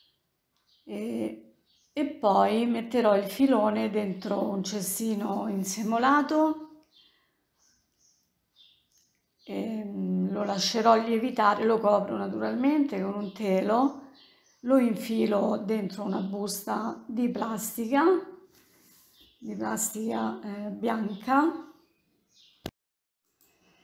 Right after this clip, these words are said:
e lo lascio tutta la notte in frigorifero. Eh, diciamo che sono, mm, all'incirca sette ore,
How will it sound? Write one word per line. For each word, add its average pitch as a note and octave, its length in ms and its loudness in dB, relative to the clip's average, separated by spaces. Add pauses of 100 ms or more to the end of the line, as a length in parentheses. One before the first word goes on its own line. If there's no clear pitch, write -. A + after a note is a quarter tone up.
(440)
e B3+ 120 0
lo C4+ 140 8
lascio A#3 760 0
tutta E4 340 0
la B3 140 4
notte G#3 880 0
in B3 160 2
frigorifero. F#3+ 1200 -2 (880)
Eh, F#3+ 260 0
diciamo A#3 460 0
che A3 100 4
sono, G#3+ 580 -2
mm, F#3+ 460 -6
all'incirca G#3 540 -2
sette G#3+ 480 0
ore, F#3+ 760 2